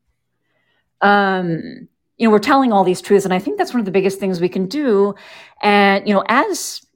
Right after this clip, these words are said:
you know, mental health advocacy gets bigger and bigger, um, I'm definitely not the only professor who's introducing it into their classes anymore. It's an actual thing. Um, a while back on season two, we had Hunter Keegan on.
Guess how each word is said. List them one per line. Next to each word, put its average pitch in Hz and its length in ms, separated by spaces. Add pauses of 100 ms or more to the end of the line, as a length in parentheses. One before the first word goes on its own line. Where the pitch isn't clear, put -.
(360)
you 226 120
know, 220 40
mental 208 300
health 214 220
advocacy 185 560
gets 180 180
bigger 180 260
and 170 140
bigger, 180 460 (360)
um, 190 460
I'm 247 160
definitely 240 400
not 202 260
the 196 220
only 233 260
professor 190 440
who's 202 160
introducing 185 480
it 180 60
into 180 180
their 180 100
classes 214 460
anymore. 156 580 (340)
It's - 140
an 208 80
actual 190 320
thing. 214 460 (680)
Um, 190 580 (1600)
a 254 80
while 294 240
back 262 200
on 233 100
season 214 320
two, 240 180
we 247 100
had 285 140
Hunter 220 300
Keegan 226 300
on. 285 320